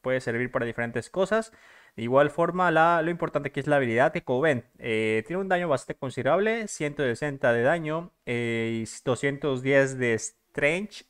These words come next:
y ciento diez por ciento de crit damage. Eh,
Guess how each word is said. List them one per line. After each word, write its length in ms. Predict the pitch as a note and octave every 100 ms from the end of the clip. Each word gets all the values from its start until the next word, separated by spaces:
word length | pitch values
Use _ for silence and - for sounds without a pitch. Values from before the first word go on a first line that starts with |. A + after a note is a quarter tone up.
| _
y 320 | G#3+ B3 - _ -
ciento 440 | - F3 F3+ E3+
diez 340 | D3 D#3+ E3 -
por 180 | C3 B2
ciento 240 | D3 D3+
de 100 | C3
crit 240 | C#3+ C#3 C#3+
damage. 400 | D3 G#3 - - _ - - -
Eh, 380 | A#2+ A#2+ A#2+ A#2+